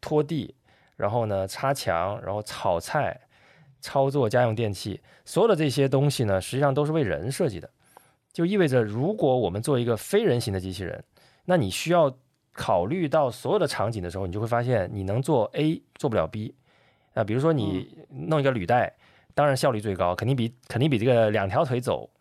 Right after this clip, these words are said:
Speaker 1: 效率高多了，是吧？底下有轮子嘛。可是呢，你就一定出不了那个家门。比如说我们家就有一个扫-，扫地机器人，它底下是几个轮子嘛。淋浴房它是绝对进不去的，因为淋浴房那个为了，为了挡水，它就有一个很高的十厘米左右的一个门槛。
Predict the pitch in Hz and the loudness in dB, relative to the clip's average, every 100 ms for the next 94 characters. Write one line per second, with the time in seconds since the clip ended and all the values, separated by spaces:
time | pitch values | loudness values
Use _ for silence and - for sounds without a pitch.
0 | _ - - 107 95 98 104 107 101 98 | _ -8 0 0 2 0 0 0 0 -2
1 | 92 98 101 123 90 104 135 101 - - | -2 -4 0 0 0 -2 -2 -2 -6 -20
2 | - - _ - 156 202 185 180 - 127 | -20 -20 _ -2 2 4 4 0 -6 -4
3 | 110 147 123 156 - 160 160 95 98 101 | 0 0 2 0 0 -2 2 2 0 -2
4 | 95 92 123 117 85 104 - 113 139 160 | -2 0 -2 0 -4 -6 -8 -4 0 2
5 | 117 117 143 147 85 92 107 95 92 95 | 0 2 0 0 -4 -4 -4 -2 -4 -6
6 | - - 95 - 95 104 107 98 - - | -12 -4 -4 -2 -6 -6 -6 -6 -8 -12
7 | - _ _ 147 110 127 117 98 82 98 | -20 _ _ -6 -2 -2 -2 -6 -6 -6
8 | 98 - - 131 233 196 - 104 135 156 | -8 -8 0 2 4 2 0 0 2 0
9 | 110 131 131 110 - 101 87 156 160 143 | 0 -2 0 -4 -4 -4 0 0 2 2
10 | 151 120 135 110 95 87 90 135 113 98 | 2 0 0 0 0 -2 -4 -2 2 0
11 | 139 123 104 - 123 - - 110 135 101 | 0 -2 0 -2 -4 -4 -8 -4 -4 -2
12 | 123 - 76 80 113 123 120 90 - 123 | -4 -6 -10 -2 0 2 0 -4 -4 -4
13 | 110 107 85 90 87 98 90 127 - | -2 -2 -4 -4 -6 -6 -6 -6 -8